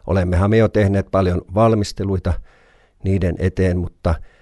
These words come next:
sellainen tunne minulla on, että työtä on vielä paljon ja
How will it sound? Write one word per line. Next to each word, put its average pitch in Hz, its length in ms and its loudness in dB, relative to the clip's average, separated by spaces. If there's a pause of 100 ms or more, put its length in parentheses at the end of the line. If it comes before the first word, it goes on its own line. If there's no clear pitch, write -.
(420)
sellainen 123 580 4
tunne 98 300 2
minulla 90 420 0
on, 78 220 -2
että - 360 -4 (340)
työtä 117 480 4
on 101 340 -2
vielä 92 260 0
paljon 101 680 0
ja 87 160 0